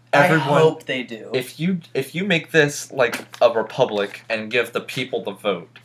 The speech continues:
Speaker 2: it's a one hundred percent unanimous yes.
Speaker 1: Yeah.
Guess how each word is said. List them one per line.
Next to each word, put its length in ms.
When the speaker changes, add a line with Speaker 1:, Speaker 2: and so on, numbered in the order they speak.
Speaker 2:
it's 200
a 100
one 180
hundred 300
percent 340
unanimous 720
yes. 400
Speaker 1:
Yeah. 320